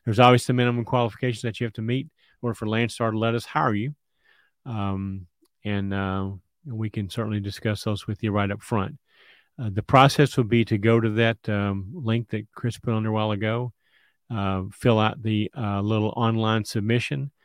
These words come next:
that comes right to my desk, and we will reach out to you and set up a Zoom interview, and we'll, uh, you know, discuss all the options and find out if this will be a good fit for you,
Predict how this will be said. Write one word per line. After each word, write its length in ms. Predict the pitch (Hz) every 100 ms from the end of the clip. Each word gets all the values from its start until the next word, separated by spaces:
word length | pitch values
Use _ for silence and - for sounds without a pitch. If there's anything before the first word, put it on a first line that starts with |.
| _ _ -
that 180 | 110
comes 300 | - 117 95
right 240 | 107 110 113
to 120 | -
my 220 | 107 110
desk, 420 | 107 113 147 - - _ _ _ _ _ 107
and 160 | 101
we 100 | 110
will 140 | 113 107
reach 240 | 113 -
out 200 | 117 104
to 100 | -
you 320 | 113 107 120
and 160 | 117 98
set 180 | - 110
up 140 | 110
a 80 | 104
Zoom 300 | 92 113 104
interview, 520 | 110 117 107 113 120
and 160 | 110 98
we'll, 240 | 101 98 - -
uh, 40 |
you 160 | 110 110
know, 100 | 95
discuss 540 | 92 101 - 113 104
all 160 | 107 101
the 140 | 101 104
options 520 | 110 - 110 107 101
and 140 | 95 - _ _ - _
find 320 | - 113 107
out 180 | 110 107
if 120 | 101
this 200 | - 101
will 80 | -
be 160 | 104 104
a 100 | 92
good 120 | 101
fit 280 | - 123 107
for 160 | - 113
you, 340 | 110 120 143